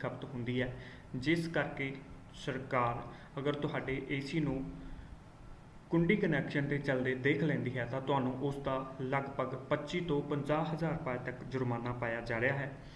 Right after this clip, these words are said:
ਇਸ ਤੋਂ ਇਲਾਵਾ ਅਗਰ ਤੁਸੀਂ ਘਰ ਵਿੱਚ ਮੋਟਰ ਚਲਾ ਰਹੇ ਹੋ ਤਾਂ ਮੋਟਰ ਨੂੰ ਵੀ ਲਿਮਟ ਸਮੇਂ ਵਿੱਚ ਚਲਾਓ।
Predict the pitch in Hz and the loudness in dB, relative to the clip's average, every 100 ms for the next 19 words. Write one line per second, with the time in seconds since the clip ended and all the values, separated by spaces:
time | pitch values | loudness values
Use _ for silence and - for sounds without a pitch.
0 | - - 165 196 185 147 151 - - 143 | -4 0 2 6 6 4 2 0 -2 -2
1 | 147 143 151 151 165 139 123 131 127 - | -2 -2 0 0 0 0 0 -2 -4 -6
2 | 135 127 127 175 170 143 117 120 123 139 | -4 -2 -2 -2 0 0 0 -2 -2 0
3 | 135 135 190 175 143 139 120 160 165 - | 0 0 2 2 2 0 0 0 -2 -2
4 | 139 131 127 - - 123 120 127 | -4 -2 -4 -4 0 0 0 -2